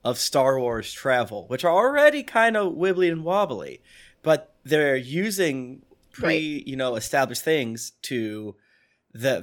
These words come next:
Speaker 1: to, to ratchet up the tension, to make, you know, character choices make sense, to make the world r-, real, all positives. Wherein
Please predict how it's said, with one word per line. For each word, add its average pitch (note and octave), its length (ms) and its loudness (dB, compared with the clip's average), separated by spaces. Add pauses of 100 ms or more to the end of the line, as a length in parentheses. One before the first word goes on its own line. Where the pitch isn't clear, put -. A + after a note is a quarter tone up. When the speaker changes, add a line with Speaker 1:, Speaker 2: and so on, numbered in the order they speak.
Speaker 1:
to, A#2 200 -2
to - 400 -14
ratchet A2 260 -4
up G#2 100 -8
the G2+ 60 -16
tension, F3 500 2
to G#2+ 580 -6
make, A2+ 300 -6 (180)
you A2 160 -12
know, G#2 120 -6
character B2 320 -4
choices A2+ 320 -8
make G#2+ 140 -8
sense, D3 460 -4 (400)
to A2 340 -4
make A#2 200 -4
the A#2 100 -4
world G#2+ 260 -8
r-, D3 180 -10
real, D#3 400 2
all E3+ 220 8
positives. G#2 680 0
Wherein A2+ 640 -2